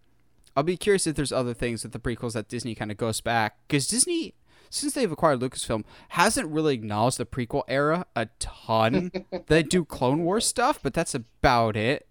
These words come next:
Speaker 1: They're just like, "Well, we can milk
Speaker 2: But
Speaker 1: more money out of the original trilogy."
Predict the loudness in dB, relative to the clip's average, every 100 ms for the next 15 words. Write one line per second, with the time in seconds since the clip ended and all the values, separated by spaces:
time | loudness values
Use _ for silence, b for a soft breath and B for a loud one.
0 | _ -6 -4 -2 -4 -4 b b 2 2
1 | 2 B 0 0 2 2 2 2 0 2
2 | 4 4 4 4 2 2 2 2 0 -2
3 | -2 -2 -2 -6 -8